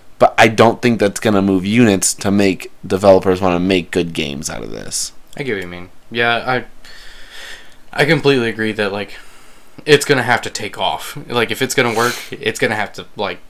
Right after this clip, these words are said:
Speaker 2: be flying off the shelves within a couple of months, and, like, developers seeing,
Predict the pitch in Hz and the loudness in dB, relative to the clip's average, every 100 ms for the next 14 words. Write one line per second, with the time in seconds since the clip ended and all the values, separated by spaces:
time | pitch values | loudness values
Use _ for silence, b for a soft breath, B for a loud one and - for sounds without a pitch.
0 | - 110 95 - 123 104 98 98 87 - | -12 -12 -10 -4 -2 0 -2 -6 -6 -6
1 | - 101 90 87 - 101 90 - 98 95 | -8 -6 -8 -8 -8 -8 -10 -10 -8 -8
2 | 95 95 98 - 113 101 92 95 - - | -8 -8 -8 -8 -8 -10 -8 -10 -12 -14
3 | - - 113 113 113 - 101 98 - - | -14 -6 -2 2 0 0 -4 -4 -4 -4
4 | 117 101 95 104 | -6 -6 -8 -12